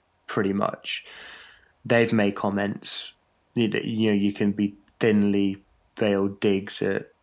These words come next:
you know, people at the club getting involved with stuff they shouldn't be.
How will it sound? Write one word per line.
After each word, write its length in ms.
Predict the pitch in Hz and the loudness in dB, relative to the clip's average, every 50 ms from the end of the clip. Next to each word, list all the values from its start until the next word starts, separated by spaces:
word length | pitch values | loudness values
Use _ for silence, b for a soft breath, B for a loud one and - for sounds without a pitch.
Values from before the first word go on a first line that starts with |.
| _ _ - - | _ _ -12 -10
you 60 | 95 | -8
know, 200 | 98 98 95 - 107 - _ B B B B B B B B _ _ _ _ _ _ - - - | -8 -8 -8 -10 -12 -16 _ B B B B B B B B _ _ _ _ _ _ -20 -18 -4
people 300 | - 123 117 101 - 110 | -2 0 0 0 0 -2
at 60 | - | -4
the 80 | - 107 | -6 -6
club 240 | - - 104 101 - | -6 -4 -4 -2 0
getting 220 | - 101 104 104 | 0 0 0 0
involved 420 | 101 98 - 104 101 101 95 98 - | 0 0 0 0 0 0 -2 -4 -6
with 80 | 101 | -6
stuff 240 | - - 110 98 - | -2 -2 -2 -2 -2
they 100 | - 98 | -2 -4
shouldn't 340 | - - 110 101 98 - - | -2 -2 -2 -2 -4 -4 -2
be. 300 | - 104 101 98 98 98 | 0 0 0 0 -2 -4